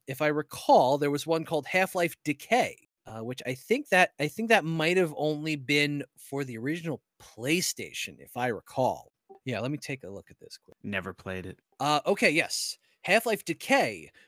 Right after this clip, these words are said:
Speaker 1: was released as, um, was released as part of the PlayStation two port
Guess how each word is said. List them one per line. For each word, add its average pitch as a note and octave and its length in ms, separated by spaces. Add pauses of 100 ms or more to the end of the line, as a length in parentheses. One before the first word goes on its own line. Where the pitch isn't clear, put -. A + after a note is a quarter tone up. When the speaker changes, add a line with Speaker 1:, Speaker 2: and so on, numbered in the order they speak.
Speaker 1:
was D3 220
released E3 340
as, C#3 340
um, B2+ 400 (160)
was C#3 160
released D#3+ 280
as D3+ 100
part E3 340
of D#3 80
the C#3 120
PlayStation E3 680
two A#3+ 220
port - 300